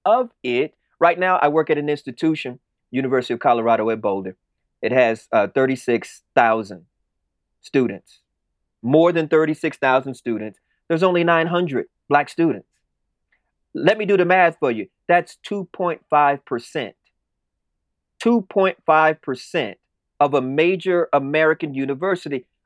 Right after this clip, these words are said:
Obviously, somebody's checking for race, even if they ran up on me and said, "Well, uh, the university population should reflect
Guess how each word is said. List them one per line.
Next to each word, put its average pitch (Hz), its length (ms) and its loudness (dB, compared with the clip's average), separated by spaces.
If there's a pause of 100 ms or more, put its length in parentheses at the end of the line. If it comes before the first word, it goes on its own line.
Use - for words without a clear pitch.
(120)
Obviously, 175 800 -2 (140)
somebody's 208 680 0
checking 151 340 -2
for 147 140 0
race, 135 460 -4 (560)
even 254 320 2
if 196 140 -2
they 185 140 0
ran 180 200 0
up 175 180 0
on 165 140 2
me 160 80 -4
and 151 80 -10
said, 160 180 0
"Well, 226 420 2 (200)
uh, 156 360 4
the 160 160 -4
university 196 600 -2
population 170 680 -2
should 202 360 -4
reflect 165 600 -2